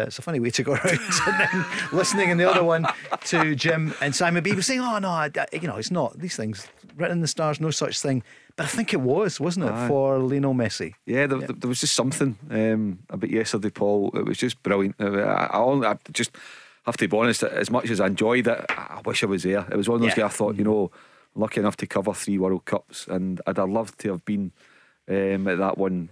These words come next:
Speaker 2: yesterday. My God, I, I would have been. But even just watched it in the living room, it was, it was so, so special.
Speaker 1: What was your best World Cup game ever? I mean, we've not had a great time following Scotland. It's brilliant to
Speaker 2: World,
Speaker 1: be there,
Speaker 2: World,
Speaker 1: but,
Speaker 2: World
Speaker 1: uh,
Speaker 2: Cup game.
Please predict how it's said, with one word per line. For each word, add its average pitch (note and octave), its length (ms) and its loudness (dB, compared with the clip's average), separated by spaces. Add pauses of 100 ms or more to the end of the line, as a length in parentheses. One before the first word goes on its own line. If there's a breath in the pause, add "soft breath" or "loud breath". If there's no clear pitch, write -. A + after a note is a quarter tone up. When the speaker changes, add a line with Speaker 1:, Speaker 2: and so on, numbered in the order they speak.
Speaker 2:
yesterday. F#2+ 320 -2
My G2 180 0
God, F#2 240 0
I, F#2+ 100 0
I E2+ 160 0
would F#2+ 180 0
have F#2 60 0
been. F#2+ 120 0
But G#2 140 -2
even G#2+ 180 0
just G2 180 -2
watched G2+ 260 0
it - 40 -2
in - 60 -2
the F2+ 80 4
living F#2 240 2
room, F#2 120 0
it F2+ 80 -2
was, F2 100 -4
it - 140 -4
was F2+ 140 -4
so, - 160 -2
so F#2+ 200 -2
special. - 360 -4 (220)
Speaker 1:
What C#3 80 -2
was B2 100 -2
your B2+ 80 2
best B2 240 -2
World A#2 220 0
Cup - 240 -6
game A#2+ 180 0
ever? A#2 240 0 (680 loud breath)
I D3+ 40 -2
mean, D#3+ 120 2
we've D3 100 2
not G3+ 120 4
had E3 80 2
a E3 40 2
great D#3+ 280 2
time C#3+ 200 4
following C#3+ 380 2
Scotland. B2 380 -2
It's A#2 100 -4
brilliant C#3+ 580 0
to C3+ 80 0
Speaker 2:
World, B2+ 120 2
Speaker 1:
be D3+ 120 2
there, A#2+ 220 2
Speaker 2:
World, A#2+ 120 4
Speaker 1:
but, A#2+ 100 0
Speaker 2:
World A#2 200 0
Speaker 1:
uh, A2+ 40 -10
Speaker 2:
Cup - 200 -2
game. A2 300 0